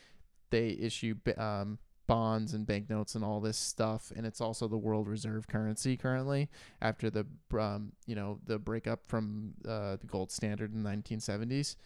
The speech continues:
Um, they, uh, wanna create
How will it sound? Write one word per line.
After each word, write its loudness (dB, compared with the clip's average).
Um, 0
they, 2
uh, 2
wanna 0
create -2